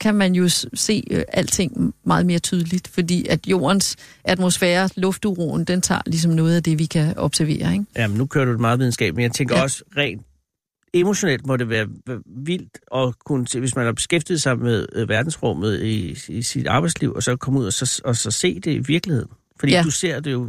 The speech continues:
Speaker 2: via en skærm, eller via en... Ja, du ved, du
Speaker 1: Ja,
Speaker 2: ser
Speaker 1: på
Speaker 2: der ikke så
Speaker 1: billeder,
Speaker 2: meget,
Speaker 1: ikke? Ja.
Speaker 2: ikke så meget i observatoriet. Øh, men, men så være der og se, hvor s-, hvor s-, hvor sort det er, og hvor, og hvor langt der er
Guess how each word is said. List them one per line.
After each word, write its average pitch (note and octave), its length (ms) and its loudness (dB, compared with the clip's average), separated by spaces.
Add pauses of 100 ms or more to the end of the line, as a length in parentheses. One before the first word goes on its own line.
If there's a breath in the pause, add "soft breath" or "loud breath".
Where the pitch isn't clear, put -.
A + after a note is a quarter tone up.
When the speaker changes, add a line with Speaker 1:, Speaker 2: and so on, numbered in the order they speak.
Speaker 2:
via B2+ 200 0
en A2+ 100 0
skærm, D3+ 400 0
eller B2 160 0
via A#2+ 300 0
en... A#2 160 -2 (540)
Ja, D2 120 -6
du - 120 -10
ved, A#1+ 120 -8
du - 180 -12
Speaker 1:
Ja, - 20 -6
Speaker 2:
ser - 160 0
Speaker 1:
på - 60 -2
Speaker 2:
der - 80 0
ikke D#3 120 2
så E3+ 80 4
Speaker 1:
billeder, F#3+ 140 4
Speaker 2:
meget, A#3+ 60 2 (100)
Speaker 1:
ikke? F#3+ 40 -2
Ja. F#3+ 160 0 (220)
Speaker 2:
ikke C#3 200 -6
så C#3 100 -6
meget B2+ 120 0
i - 40 -4
observatoriet. - 680 -4 (520 loud breath)
Øh, A2+ 520 2 (180)
men, B2 120 -2 (240)
men B2 140 -2
så C#3+ 120 -2
være C3+ 260 2
der E3 80 -2
og G#2+ 80 0
se, G#2+ 220 0
hvor - 160 -2
s-, - 300 -2
hvor B2 120 2
s-, - 280 -2
hvor - 80 -4
sort F3 320 0
det - 80 2
er, C#3 80 2
og C#3+ 160 0
hvor, A#2+ 160 0
og A2+ 160 -2
hvor A#2 80 0
langt - 320 -4
der C3+ 60 0
er C#3+ 180 0